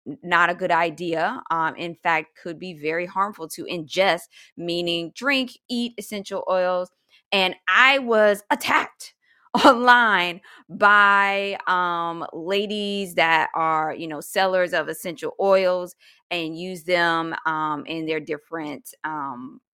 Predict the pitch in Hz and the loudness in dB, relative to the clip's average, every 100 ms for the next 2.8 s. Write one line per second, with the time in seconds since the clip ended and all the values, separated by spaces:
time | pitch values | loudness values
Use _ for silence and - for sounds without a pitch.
0 | - 156 151 143 139 - _ _ _ - | -10 -6 -4 -4 -6 -12 _ _ _ 0
1 | 165 160 220 226 233 226 220 220 226 220 | 0 4 6 8 8 4 2 0 -4 0
2 | 214 208 214 208 190 196 190 190 | 4 4 4 0 2 2 0 -4